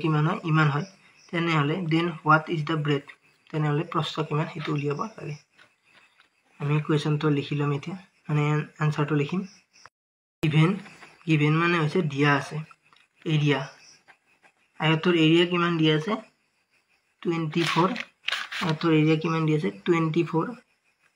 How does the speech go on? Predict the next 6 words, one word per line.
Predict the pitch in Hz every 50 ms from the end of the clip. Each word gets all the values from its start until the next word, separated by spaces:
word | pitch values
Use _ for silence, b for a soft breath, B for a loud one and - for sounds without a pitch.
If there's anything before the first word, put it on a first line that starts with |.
| _ _ _ _ _ _
ছেণ্টিমিটাৰ | - 175 160 151 147 147 147 147 143 - 160
স্কুৱেৰ, | 160 - - - 185 - - _ _ _ _ _ _ _ _ -
টুৱেণ্টি | - 165 156 151 151 156 156
ফ'ৰ | 151 - 170 180 185 - - _ _ _ _ _ _ _ _ _ _ _
ছেণ্টিমিটাৰ | - 165 151 147 151 147 147 147 - - - - -
স্কুৱেৰ। | - - 156 147